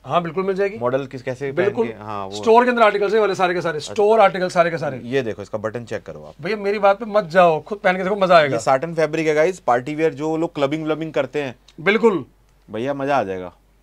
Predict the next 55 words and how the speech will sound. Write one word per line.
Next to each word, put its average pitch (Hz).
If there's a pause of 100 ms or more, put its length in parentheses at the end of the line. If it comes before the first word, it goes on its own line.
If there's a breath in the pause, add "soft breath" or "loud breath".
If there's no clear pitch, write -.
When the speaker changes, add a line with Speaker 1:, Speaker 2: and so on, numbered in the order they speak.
(140)
Speaker 1:
नौ 196
सौ 220
पचास 185
रुपए। 147
Speaker 2:
इसको 147
पहनने 160
के 165
बाद 160
तो 165
वैसे 143
भी 151
क्लब 139
करने 127
लग 113
जाएंगे। 98
Speaker 1:
ये 202
लो, 214 (340)
अभी 175
तो 214
शुरुआत 190
की 175
है। 170
Speaker 2:
नौ 160
सौ 233
पचास 240
रुपए, 254
Speaker 1:
ये 117
लो। -
Speaker 2:
नाइन 190
फिफ्टी। 202 (240)
ओए 175
होए 170
होए, 170 (800 soft breath)
ये 165
देखो 165
गाइस, 123
ये 160
सब 202
सेलिब्रिटी 190
वियर 190
होंगे, 170
आपको 185
normally 180
मिलेंगे 196
भी 170
नहीं 147
मार्केट 117
में, 101 (480)
मिलेंगे 175
तो 175
महंगे 151
Speaker 1:
रुको, 165
Speaker 2:
मिलेंगे। 233
Speaker 1:
रुको 240
जरा। 170